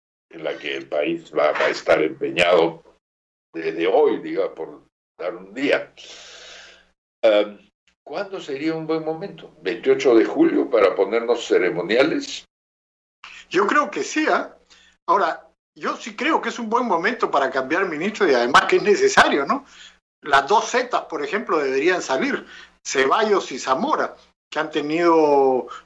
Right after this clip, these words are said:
Speaker 2: eh, un desempeño más que cuestionable. Y a eso lo que tú dices, Mirko, lo, las ministras de Produce y de Trabajo, que también han trabado todas las posibilidades de poner en marcha la economía,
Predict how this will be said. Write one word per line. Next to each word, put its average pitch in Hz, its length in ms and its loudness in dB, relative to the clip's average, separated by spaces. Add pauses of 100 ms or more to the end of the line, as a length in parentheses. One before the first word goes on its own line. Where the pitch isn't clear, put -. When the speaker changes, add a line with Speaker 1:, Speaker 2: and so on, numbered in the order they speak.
(140)
Speaker 2:
eh, 143 420 0
un 160 140 2
desempeño 139 1200 2 (240)
más 165 280 0
que 135 680 0
cuestionable. 147 800 0 (460)
Y 143 140 -8
a 139 260 4
eso 180 240 0
lo 151 140 -4
que 135 80 -10
tú 156 160 -8
dices, 180 300 -4
Mirko, 196 300 -2
lo, 147 440 0
las 135 680 2
ministras 170 500 0
de 156 140 2
Produce 170 520 2
y 147 80 2
de 139 140 4
Trabajo, 156 580 0 (320)
que 143 80 -16
también 143 400 -4
han 165 140 -2
trabado 165 640 4
todas 175 260 -2
las 165 100 -2
posibilidades 147 800 -2
de 147 80 -2
poner 147 300 -2
en 156 120 -2
marcha 170 260 2
la 156 100 -2
economía, 147 540 -2